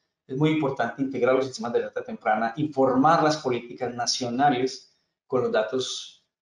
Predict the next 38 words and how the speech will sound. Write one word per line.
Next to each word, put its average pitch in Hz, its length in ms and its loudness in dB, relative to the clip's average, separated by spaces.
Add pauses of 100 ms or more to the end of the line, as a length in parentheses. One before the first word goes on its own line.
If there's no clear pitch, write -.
de 123 80 -6
información 113 420 -4
geoespacial 123 480 -2
y 139 40 -2
sobre 113 180 -4
todo 110 180 0
de 120 80 4
amenaza, 107 420 -2
exposición 107 540 -10
y - 20 -10
vulnerabilidad, 101 760 -6
porque 135 300 -2
las 147 160 2
políticas 147 440 0
nacionales 123 800 -4 (340)
de 117 280 0
manejo 117 300 0
de 143 60 4
desastres 135 440 -2
no 147 200 4
están 151 300 -2
siendo 151 420 0
ajustadas 131 640 -2
de 117 100 -6
acuerdo 120 440 -2
a - 60 0
la 233 80 0
evidencia 107 420 -4
científica - 680 -12
y 113 160 -14
esto 117 420 -4 (340)
hay, 120 260 2
hay, 127 320 4
hay 120 240 0
una 127 220 2
gran 127 220 2
brecha. 147 280 0
Entonces, 110 600 -12